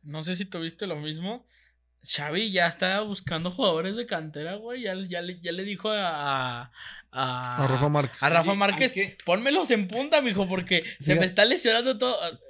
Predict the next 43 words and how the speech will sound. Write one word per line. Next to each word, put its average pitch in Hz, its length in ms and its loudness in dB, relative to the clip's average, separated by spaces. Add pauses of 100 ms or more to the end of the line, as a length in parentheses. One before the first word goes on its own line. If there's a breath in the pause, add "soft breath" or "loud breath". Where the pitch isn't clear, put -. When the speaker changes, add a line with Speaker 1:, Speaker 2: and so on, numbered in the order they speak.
(140)
Speaker 3:
me 143 140 0
Speaker 1:
Metió 147 180 2
a 202 40 6
este 202 120 -4
Speaker 3:
gustó 160 140 6
Speaker 1:
chavito 185 220 4
Speaker 3:
mucho. 277 180 4
Speaker 1:
a, 147 680 0
eh, 131 680 -16 (100)
Speaker 3:
Sí, 190 140 4
a 190 80 8
lo 180 80 6
mejor 170 240 4
decimos 202 320 -2
el 190 60 8
Speaker 1:
Fernan. 156 200 2
Speaker 3:
mismo. 135 400 -6
N-, - 220 -10
no. 135 400 0
Speaker 1:
No, 196 260 0
el 160 140 -2
que 180 80 -4
metió 175 160 0
el 202 40 -8
gol. 247 300 0 (880)
Speaker 3:
Ah, 151 540 2
este 135 280 -8
Pablo 156 400 -4
Torre. 135 360 -6
Speaker 1:
Pablo 160 300 2
Torre. 180 340 -4 (320)
Fernan 131 400 -6
Speaker 3:
No, 143 180 6
yo, 147 140 4
Speaker 1:
Torres. - 220 -12 (180)
Speaker 3:
yo, 151 220 4
yo 160 240 -2
te, 185 260 -2 (880 soft breath)
me 143 140 0
gustó 147 340 -2
mucho 202 520 -2
cómo 131 280 -6
jugó. 127 500 -10